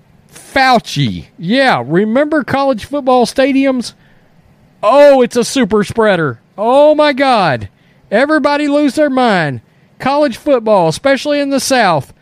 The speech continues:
All those people cramming in, and they weren't super spreaders. Yeah, sorry about that, Doctor Fauci.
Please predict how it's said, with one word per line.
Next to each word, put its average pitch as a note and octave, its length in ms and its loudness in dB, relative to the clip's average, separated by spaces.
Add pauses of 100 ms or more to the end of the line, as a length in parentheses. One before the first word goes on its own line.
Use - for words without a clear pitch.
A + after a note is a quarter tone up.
(400)
All C#4 240 4
those D4 240 -2
people A#3+ 340 -2
cramming C4+ 380 -2
in, C4+ 280 -2
and A3+ 1200 -2
they G#3 200 2
weren't D#3+ 460 -2
super A#2 340 -4
spreaders. F#2+ 600 -8 (960)
Yeah, B2 580 -2 (120)
sorry G#3 420 0
about E3+ 300 -2
that, D3+ 260 -2
Doctor C3 360 -2
Fauci. C#3 640 -2